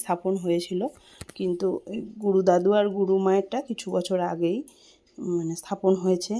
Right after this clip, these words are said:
আর এদিকে মাকে যজ্ঞের টিপ পরানো হয়ে গেল, এরপর এদিকে অন্নভোগও হয়ে গেছে। এই যে ভোগ, ভোগের পরের আর কি এটা ছবি বলতে পারেন।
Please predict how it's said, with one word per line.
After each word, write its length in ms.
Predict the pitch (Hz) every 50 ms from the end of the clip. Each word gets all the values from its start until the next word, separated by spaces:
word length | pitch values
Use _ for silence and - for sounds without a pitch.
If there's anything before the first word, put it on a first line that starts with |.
| 240 214
আর 80 | 190 180 175
এদিকে 280 | 170 170 170 170 175 175 175 175 - - - - _ _ - 190
মাকে 260 | 180 175 175 - - 185 180 -
যজ্ঞের 340 | 190 180 180 175 180 170 170 - -
টিপ 180 | 180 175 175 - - - - - _ _
পরানো 400 | _ 180 175 175 175 170 180 180 185 180 - -
হয়ে 200 | 190 180 196 208 214
গেল, 160 | 208 185 180 180 214 - - - - - _ _ _ - 175
এরপর 260 | 180 175 _ - 175 170 170 165
এদিকে 260 | 160 170 170 170 170 170 170 180 185
অন্নভোগও 540 | 185 185 185 190 185 - - 202 196 240 233 190 180
হয়ে 180 | 190 180 180 180
গেছে। 260 | 175 170 165 - 180 214 262 - _ 190
এই 60 | 180 170
যে 80 | 170 165 175 170 _ _ _ _ - - - _ _ -
ভোগ, 320 | 165 - 165 175 196 233 254 - - - _ _ _ _ _ _ _ _ _ - - _ _ _ _ _ - 185 185 180
ভোগের 320 | - 170 160 175 180 190 185 -
পরের 300 | - 202 190 185 196 214 214 190
আর 60 | 180 190 185
কি 80 | - 180 175
এটা 120 | 170 175 170 170 -
ছবি 220 | - - 170 170 170 175 175
বলতে 200 | 165 165 170 165 165
পারেন। 220 | 165 170 170 196